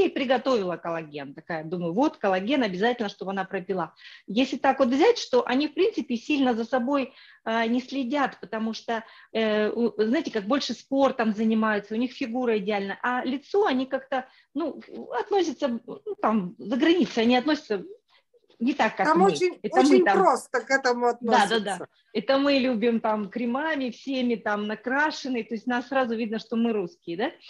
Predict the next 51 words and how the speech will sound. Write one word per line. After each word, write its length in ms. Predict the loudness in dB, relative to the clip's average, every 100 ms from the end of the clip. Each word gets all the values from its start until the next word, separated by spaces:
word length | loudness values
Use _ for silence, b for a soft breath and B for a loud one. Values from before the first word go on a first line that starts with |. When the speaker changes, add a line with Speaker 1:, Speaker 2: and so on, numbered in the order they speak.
| B B B -8
Speaker 1:
А, 200 | -6 -2
а 120 | -2
там 200 | 2 2
всё, 220 | 4 2
всё 180 | 2 0
просто, 340 | 4 2 2 -4
хвостик, 500 | 0 0 0 -4 2
э, 340 | 4 4 2
джинсы 520 | -2 0 0 0 0
и 280 | -2 0 -2
вперёд. 460 | -2 -4 -2 -2 -6 _ b b
Так 140 | -6 -2
вот, 160 | -2
самое 260 | 0 0 0
интересное, 380 | 0 0 -2 -8
что, 140 | -8
естественно, 440 | -4 -4 -2 -2 -2
я 220 | 2 0
её 160 | 0
здесь 240 | -2 -6 -6
начала 320 | -6 -4 -4
кормить. 440 | -4 -6 -6 -8 -6
И 80 | -2
я 240 | 2 2
буквально 520 | 2 0 2 4 2
за, 340 | 2 2 0 -4 b b _
а, 320 | -4 0 0
ну, 300 | 0 0 0
вот 180 | -2 -8 _
пока 300 | -4 0 0
она 160 | 0 -2
пила 320 | 0 2 0
этот 240 | -2 -6
коллаген, 500 | -2 0 2 2 2
я 120 | 0
сильно 340 | 0 -2 -2 -2
разницу 400 | -2 -4 -6 -6
не 80 | -4
видела, 240 | -2 -2
хотя 260 | -4 -4 -4
сделала 400 | -2 2 2 2
фотографию 600 | -2 -4 0 -2 -2 -4
до 80 | -4
и 60 |
после. 500 | -2 -4 -4 -8 -8 -8
Есть 360 | 0 0 0
чуть-чуть 300 | -8 -6 -2
разница, 460 | 0 0 0 -2 -4
но 100 | -4
такая 280 | -2 0 0
небольшая. 800 | 0 0 -4 -4 -8 -8 -10